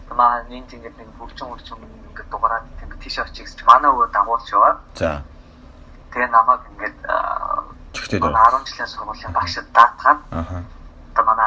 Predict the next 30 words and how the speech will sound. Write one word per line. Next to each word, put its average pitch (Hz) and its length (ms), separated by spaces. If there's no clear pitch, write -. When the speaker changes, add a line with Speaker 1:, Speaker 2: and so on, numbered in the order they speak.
Speaker 1:
анхны - 160
багш - 480
даатгачихсан. - 720
Тэгээл 98 400
анх - 160
спортоор - 640
хэлжсэн. - 480
Аа 120 240
тэгээд 170 320
нэр 135 240
ингэсэн. - 480
Анх 139 240
спортоор 175 480
хэлчихээд 151 360
ерөөсөө 160 440
улсын 160 400
тэмцээн, 143 560
хотын - 320
тэмцээнд 143 400
орохгүйгээр 143 520
шууд 170 300
дэлхийн - 260
цомын 143 300
тэмцээнд - 320
явж - 240
ирсэн - 160
багхгүй - 320
Speaker 2:
юу? 98 240
Юу - 0
ээ, 78 160